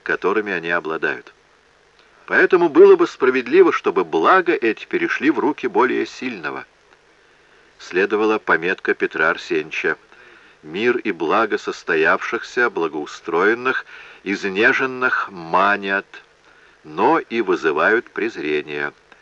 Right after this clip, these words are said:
Кочевники ватага командос". Шеврикука отложил желтоватый листок. "А не об останкинских ли духах, не о народившихся ли или нарождающихся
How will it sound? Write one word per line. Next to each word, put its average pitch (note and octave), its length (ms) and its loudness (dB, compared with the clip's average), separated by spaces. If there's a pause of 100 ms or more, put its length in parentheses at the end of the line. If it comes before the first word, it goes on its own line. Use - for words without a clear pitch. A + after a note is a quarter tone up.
(420)
Кочевники C#3+ 920 2
ватага A2+ 760 0
командос". F2+ 1040 -4 (2250)
Шеврикука G#2+ 720 2 (380)
отложил G#2 580 2 (120)
желтоватый D#2 600 -4
листок. - 500 -10 (1200)
"А A#2 180 4
не C3+ 140 0
об C3+ 260 4
останкинских D#3+ 1200 0
ли B2+ 160 2
духах, - 800 -2 (540)
не F#2+ 280 0
о G#2+ 160 2
народившихся A2 1000 2
ли C3+ 240 0
или A#2+ 340 0
нарождающихся A2+ 1300 2